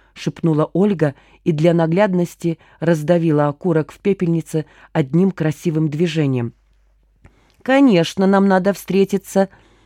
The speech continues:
мерзким голосом продолжала Мила, «но не для того, чтобы снова что-то обсуждать. Я встречусь с тобой без адвоката только в одном случае. Если на этой встрече ты передашь мне деньги».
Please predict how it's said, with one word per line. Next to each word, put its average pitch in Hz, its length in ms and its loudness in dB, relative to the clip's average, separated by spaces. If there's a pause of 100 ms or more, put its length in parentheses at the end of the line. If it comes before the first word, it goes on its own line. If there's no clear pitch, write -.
(140)
мерзким 175 520 0
голосом 175 440 -2
продолжала 170 580 0
Мила, 170 380 0 (500)
«но 220 160 4
не 233 140 4
для 214 160 0
того, 294 320 2
чтобы 180 340 -2
снова 170 340 -2
что-то 175 380 -2
обсуждать. 170 640 -4 (800)
Я 220 360 2
встречусь - 500 -4
с - 100 -20
тобой 220 300 0
без 202 240 -2
адвоката 214 800 -2 (160)
только 269 320 -2
в 247 40 0
одном 262 300 0
случае. 139 640 -6 (580)
Если 226 380 0
на 220 220 2
этой 220 180 -2
встрече 277 480 -2
ты 262 220 -2
передашь 220 640 -2
мне 214 220 0
деньги». 160 520 -2